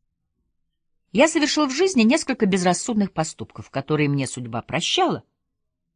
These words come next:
но при этом посылала предупреждение. Одно из них я получил, когда мне было лет восемнадцать.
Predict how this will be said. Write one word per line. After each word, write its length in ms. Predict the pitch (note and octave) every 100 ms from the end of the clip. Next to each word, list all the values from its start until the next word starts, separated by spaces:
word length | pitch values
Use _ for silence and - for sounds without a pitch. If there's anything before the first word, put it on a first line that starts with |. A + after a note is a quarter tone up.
| _ _ -
но 160 | B2
при 180 | - A#2+
этом 340 | G#2+ D3+ G3+ - _ _
посылала 480 | - G#3+ D4+ E3+ C#3
предупреждение. 840 | E3 G#3 A#3+ D4 C#4+ F#3 C#3 D3 F#3 _ _ _ _ _ _ _ _ _ _ _ _ _
Одно 360 | - E3 G3 E4+
из 140 | E4+
них 180 | E4 -
я 80 | C#4+
получил, 420 | C#4 A#3+ A#3+ B3+
когда 300 | B3 G#3+ G3
мне 160 | G3+ G3
было 200 | F3 F3
лет 240 | D#3+ C#3+
восемнадцать. 840 | C#3 - B2 A2 F2+ - - -